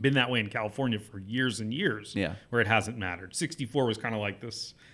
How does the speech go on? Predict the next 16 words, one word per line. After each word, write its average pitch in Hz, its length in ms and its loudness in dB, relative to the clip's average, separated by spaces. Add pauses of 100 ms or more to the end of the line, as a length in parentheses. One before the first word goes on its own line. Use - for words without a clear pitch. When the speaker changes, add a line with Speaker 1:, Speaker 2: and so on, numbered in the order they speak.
(300)
Speaker 1:
If 107 120 -4
you're 156 100 10
in 190 60 10
Speaker 2:
Well, 143 100 12
Speaker 1:
the 131 60 12
Speaker 2:
it, 127 60 12
Speaker 1:
industry, 143 260 12
Speaker 2:
it, 170 40 12
Speaker 1:
it's - 140 6
huge. 120 480 8
Speaker 2:
yeah, 117 320 8
I 123 60 10
mean, 120 340 6
Speaker 1:
But 151 140 -10
Speaker 2:
it, - 0 -
it, 123 220 -2